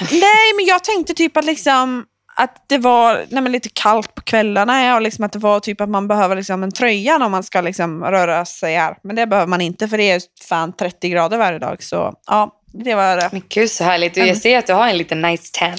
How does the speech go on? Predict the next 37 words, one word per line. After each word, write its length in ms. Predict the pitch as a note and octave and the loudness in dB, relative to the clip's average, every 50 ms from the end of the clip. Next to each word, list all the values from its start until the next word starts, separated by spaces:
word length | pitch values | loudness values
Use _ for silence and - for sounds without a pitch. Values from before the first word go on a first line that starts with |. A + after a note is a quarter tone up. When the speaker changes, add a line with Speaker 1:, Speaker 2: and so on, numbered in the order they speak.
| F#3 - | -4 -2
Speaker 2:
going 220 | E3+ D#3+ E3 D#3+ | -2 -2 -2 -2
on. 280 | D#3 - - - - G3+ G#3+ | 0 -2 -2 -2 -4 -6 -2
Speaker 1:
Du 360 | A3+ B3 C4 B3 A#3 A3+ A3+ | 0 2 2 0 0 -4 -4
vet, 800 | A#3+ C4 C#4 C#4+ D4+ D#4+ F4 F#4+ G#4+ A#4 B4 C5+ C#5 C5+ - - | -4 -2 -2 0 0 0 0 2 2 2 0 0 -2 -6 -4 -4
alltså, 160 | - C4+ B3+ C#4 | -4 -2 0 0
mina 220 | C4+ B3 B3 A#3 | 2 2 2 0
tuttar 340 | - - C#4 - - C4 B3+ | 0 0 -2 0 0 0 0
är 100 | B3 A#3+ | 0 0
så 180 | G#3 A3 A3 G#3 G3 G3+ G#3+ _ _ _ - G#3 - _ _ - - B3+ - | 0 -4 -6 -6 -8 -12 -18 _ _ _ -20 -20 -20 _ _ -20 -18 -6 -2
vita 380 | A#3+ A#3+ F#3+ - - - A#3+ | -2 -2 -2 -4 0 0 0
nu 240 | A#3 G#3 D#3+ D#3+ D#3+ | 0 0 0 0 0
att 180 | D3+ F3 - - | 0 0 -2 -6
det 360 | E3+ F3 F3+ F3 E3 E3 D#3+ | -6 -4 -2 -2 -2 -2 -2
är... 180 | D#3 D3+ - - _ _ _ _ _ _ _ _ | -4 -6 -6 -8 _ _ _ _ _ _ _ _
Det 80 | - | -2
är 40 | D4 | 0
skönt. 420 | C#4 - B3 A#3 A#3 C#4 - - - - - - - E4+ - | 2 2 2 0 0 -4 -8 -10 -10 -10 -10 -10 -10 -2 -2
<laughs> 300 | E4+ E4+ - - - - | -2 2 2 0 0 2
Speaker 2:
Men 180 | D4 B3 A#3+ | 2 2 2
alltså, 240 | A#3+ A#3 A3+ A#3 G#3+ G#3 | 2 2 2 0 2 2
det 60 | A#3 | 2
är 240 | A3 G#3+ G3 - - | 2 2 0 0 2
helt 220 | A3+ G#3 F#3+ F#3 | 2 2 2 0
sjukt. 200 | - G#3+ G3 F3+ | -2 -4 -2 0
Du 140 | A#3+ B3 B3+ | 0 2 2
har 140 | G#3+ A3 G#3 | 4 4 2
ju 60 | G3 | 2
faktiskt 440 | F#3 G3 F3+ F#3+ F#3 E3+ - - - _ | 0 -2 -4 -4 -8 -10 -10 -12 -6 _
alltid 420 | G#3 G#3 G3 E3+ - - G#3+ G#3+ | 0 0 0 -2 0 0 0 2
året 320 | G#3 G#3 G3+ G3 F#3 F3 | 2 2 2 2 2 0
om 180 | - F#3 F3+ F3 | 0 -2 -2 0
den 100 | F3+ F3 | 0 2
helt 220 | F3 F3+ D#3+ - | 2 0 0 -2
sinnessjukaste 1300 | - - - - - G3+ F3 D#3+ D#3+ D#3+ - - - G3 F3+ E3 - - E3 D3 - - - - E3 E3+ - | -6 -8 -6 -2 0 0 0 0 -2 -4 -4 -4 -4 -4 -4 -4 -2 -4 -4 -4 -4 -6 -4 -4 -4 -4 -6
tanlinen. 680 | - - G3 F3+ D#3+ D#3 D#3 D#3 D#3 - - - - G3 - _ _ _ _ _ _ _ G#3 G3 F#3 | -4 -2 -2 0 0 0 -2 -2 -2 -4 -6 -8 -8 -10 -14 _ _ _ _ _ _ _ -2 -2 -2
Speaker 1:
I 20 | |
know. 220 | F3 E3 D#3 C#3 | -4 -6 -8 -10